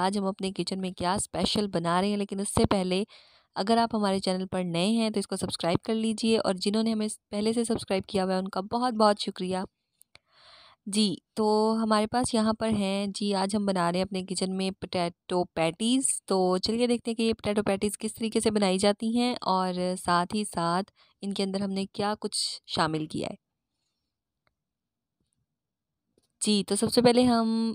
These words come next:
अ, आलूओं को जो है वो बॉयल कर लेंगे, उनको इस तरह पीसेस में काट के, छील के, अच्छी तरह से धो के इसको हम बॉयल करने के लिए रख देते हैं। तो यहाँ पर हमारे पास मसाले हैं, रेड चिली है हमारे पास वन टेबलस्पून, उसके बाद नमक है,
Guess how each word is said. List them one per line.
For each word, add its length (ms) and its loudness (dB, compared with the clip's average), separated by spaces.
अ, 80 -4
आलूओं 400 2
को 100 2
जो 120 4
है 140 4
वो 140 4
बॉयल 300 4
कर 160 4
लेंगे, 380 2
उनको 200 -2
इस 120 0
तरह 180 0
पीसेस 380 -6
में 140 -2
काट 320 0
के, 200 0
छील 300 -4
के, 100 -2
अच्छी 180 -4
तरह 160 0
से 160 -2
धो 220 -2
के 160 -4
इसको 220 -8
हम 120 -4
बॉयल 240 0
करने 220 0
के 80 -2
लिए 120 2
रख 200 0
देते 240 -4
हैं। 280 -2
तो 100 -6
यहाँ 220 -2
पर 140 2
हमारे 220 0
पास 260 -2
मसाले 420 -2
हैं, 340 0
रेड 220 0
चिली 280 0
है 100 2
हमारे 200 0
पास 240 -2
वन 120 -6
टेबलस्पून, 640 0
उसके 180 -4
बाद 200 0
नमक 420 0
है, 220 2